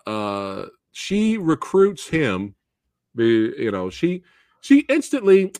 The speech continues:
you know, <sighs> this, I have issues with this movie, man. There's some, there's,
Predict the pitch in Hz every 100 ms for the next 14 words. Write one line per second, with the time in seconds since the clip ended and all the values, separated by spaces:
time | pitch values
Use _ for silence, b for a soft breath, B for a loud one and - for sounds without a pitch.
0 | - 185 254 247 - - - - - -
1 | _ - - _ _ _ _ _ 214 247
2 | - 160 208 247 160 151 - 104 104 98
3 | - 90 78 73 78 80 82 _ _ _
4 | _ _ 139 143 214 226 151 147 135